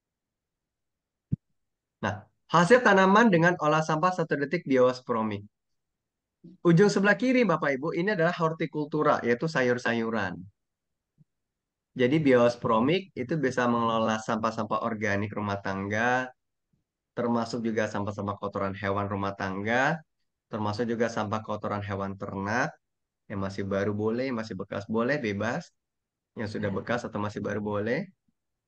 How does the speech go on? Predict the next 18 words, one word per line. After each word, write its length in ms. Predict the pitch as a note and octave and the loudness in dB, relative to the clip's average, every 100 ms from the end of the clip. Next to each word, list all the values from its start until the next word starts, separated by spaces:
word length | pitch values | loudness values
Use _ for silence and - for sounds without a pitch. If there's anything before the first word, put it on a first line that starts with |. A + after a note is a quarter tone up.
| _ _ - - _ _ _ _ | _ _ -20 -20 _ _ _ _
Itu 240 | C#3 D3 E3 | -2 0 0
tinggal 240 | D3 C3+ | 2 2
diolah 400 | B2 B2 B2 C3 | 2 2 2 0
semuanya 480 | - B2+ B2 B2+ D3 | -2 -2 0 0 0
menjadi 240 | B2+ A#2 | 0 0
media 300 | A#2 A2+ A2 A2 | 0 0 -2 -2
tanam 480 | G#2+ A2 B2 C3 - _ _ _ _ _ _ _ _ _ _ - | -2 -2 -2 -4 -10 _ _ _ _ _ _ _ _ _ _ -6
untuk 240 | A#2+ B2+ | -4 -2
tanaman, 480 | A#2 A2 G#2+ F#2+ F2+ _ | -2 0 0 -2 -8 _
hortikultura. 720 | A#2+ - A#2+ A2+ A2+ G#2+ F#2 - _ _ _ _ _ _ _ A#2 | -2 0 -2 -2 0 -2 -4 -8 _ _ _ _ _ _ _ -2
Mau 160 | G2 G2+ | -2 2
pare 240 | B2+ C#3+ | 4 4
juga 240 | D3 C#3 B2+ | 4 2 2
bisa. 480 | C3 C3 B2+ B2+ B2+ _ _ _ _ _ _ _ _ _ | 0 0 -2 -2 -6 _ _ _ _ _ _ _ _ _
Mau 380 | C#3+ D3 - - | 2 2 0 -16
sebelah 320 | - C#3+ C3 | -4 2 4
kanannya 480 | C3 C#3 C#3+ D3 F3+ | 4 2 4 4 4
adalah 320 | C#3+ C3+ D3+ | 4 2 0